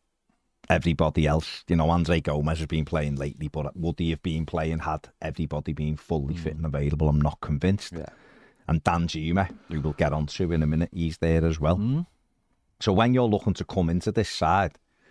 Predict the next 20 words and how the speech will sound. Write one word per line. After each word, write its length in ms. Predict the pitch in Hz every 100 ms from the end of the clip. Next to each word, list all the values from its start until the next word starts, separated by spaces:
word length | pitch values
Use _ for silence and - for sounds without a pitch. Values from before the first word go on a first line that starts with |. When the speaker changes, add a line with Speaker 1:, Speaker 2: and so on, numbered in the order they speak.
| _ _ _
Speaker 1:
the 100 | 80
manager 460 | 85 92 104 - 113
generally 560 | - 87 87 95 98
picks 480 | - 85 - - - _ _
the 80 | -
same 420 | - 85 80 80
players 460 | - 78 82 87 - _ _
most 380 | 78 80 78 -
weeks. 440 | 78 85 - - - _ _ _ - -
So 60 | 87
it's 100 | -
difficult 440 | 104 - 117 123
for 140 | - 95
Everton 320 | 95 101 120
to 100 | 104
go 240 | - 82 82
to 140 | 110
someone 460 | - 101 104 98 - -
and 160 | 80
say, 300 | - 85 78